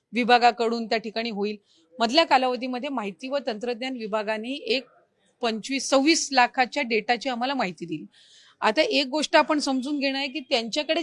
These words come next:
जितका डेटा आहे तो सगळा त्यांनी दिला, त्याच्यानंतर आम्ही त्याच्या क्रॉस व्हेरिफिकेशनची सुरुवात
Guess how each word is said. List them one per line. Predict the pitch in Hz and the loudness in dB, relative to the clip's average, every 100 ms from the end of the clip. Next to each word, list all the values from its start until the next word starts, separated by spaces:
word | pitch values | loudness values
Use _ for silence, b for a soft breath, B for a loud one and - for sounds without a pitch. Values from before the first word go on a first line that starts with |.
| 254 | -4
जितका | 240 - - 339 | -8 -10 4 6
डेटा | 262 277 254 | 6 4 4
आहे | 277 277 | 2 2
तो | |
सगळा | 311 - 220 | -4 -2 -2
त्यांनी | 254 247 226 | -2 -2 -4
दिला, | 180 165 - _ b b b - | -6 -8 -10 _ b b b 0
त्याच्यानंतर | 247 240 339 320 277 247 330 | 2 4 4 6 2 6 6
आम्ही | 339 285 311 | 6 2 0
त्याच्या | 277 262 311 | -2 -2 -2
क्रॉस | 254 247 | -2 -2
व्हेरिफिकेशनची | 254 247 226 226 233 262 233 277 | -4 -8 -8 -8 -6 -6 -6 -6
सुरुवात | 226 180 | -6 -4